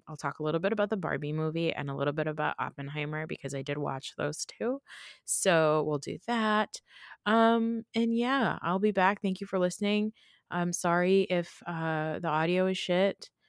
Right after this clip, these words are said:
uh, but I'm not sorry 'cause I'm sick. Um, thanks for being here. Thanks for listening.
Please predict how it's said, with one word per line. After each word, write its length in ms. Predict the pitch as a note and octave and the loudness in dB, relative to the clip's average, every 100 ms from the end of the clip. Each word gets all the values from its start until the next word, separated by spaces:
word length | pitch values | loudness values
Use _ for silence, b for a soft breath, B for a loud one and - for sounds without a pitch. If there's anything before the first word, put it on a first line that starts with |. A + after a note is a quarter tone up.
| _ _ _ | _ _ _
uh, 160 | F#3 G3+ | -4 0
but 140 | G#3+ | 4
I'm 80 | A3+ | 4
not 200 | A3+ G#3 | 4 2
sorry 320 | - C#3 C3+ | 2 0 0
'cause 160 | - F3 | -2 -2
I'm 120 | E3+ | -2
sick. 340 | E3+ - - _ b b b - | -2 -8 -10 _ b b b 2
Um, 480 | F3 E3+ E3+ F3 - | 6 8 6 2 6
thanks 160 | A3+ A#3+ | 6 6
for 80 | |
being 300 | A3 G#3 A3+ | 0 2 2
here. 120 | G#3+ G3+ | 4 4
Thanks 220 | G3+ - | 2 0
for 100 | F#3+ | 2
listening. 540 | F#3 - F#3 F3+ F3+ | 2 2 2 2 0